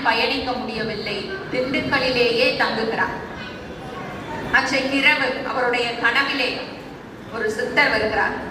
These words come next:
"அரசே, நீ நிலையாக மதுரையில் தங்கி அந்த மீனாட்சி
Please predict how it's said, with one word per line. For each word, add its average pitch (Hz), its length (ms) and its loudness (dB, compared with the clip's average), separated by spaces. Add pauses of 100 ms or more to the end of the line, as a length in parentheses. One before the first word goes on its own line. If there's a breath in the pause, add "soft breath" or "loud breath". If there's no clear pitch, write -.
(720)
"அரசே, 262 440 2 (800)
நீ 254 140 0 (180)
நிலையாக 285 680 6 (180)
மதுரையில் 285 720 -2
தங்கி 254 380 -2 (380)
அந்த 240 160 2 (120)
மீனாட்சி 330 640 6